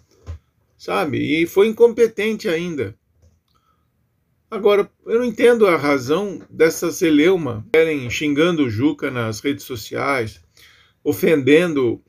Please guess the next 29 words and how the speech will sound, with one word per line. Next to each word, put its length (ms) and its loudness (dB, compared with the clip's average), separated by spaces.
o 80 -12
jornalista, 840 -2
que 160 -16
também 400 -4
tem 120 -2
uma 220 -2
história. 680 -2
E, 60 -8
assim, 320 -4
umas 340 -4
coisas 400 0
totalmente 580 -2
descabidas. 640 -2
Aliás, 500 2
isso 400 -2
é 60 2
que 140 -10
gera 340 0
violência. 840 -4
Não 80 -8
tem 240 -4
que 120 -12
fazer, 240 -2
porra, 260 -2
não, 640 -2
é, 200 0
é 40 -2
perfeitamente 720 -2
compreensível 1000 -2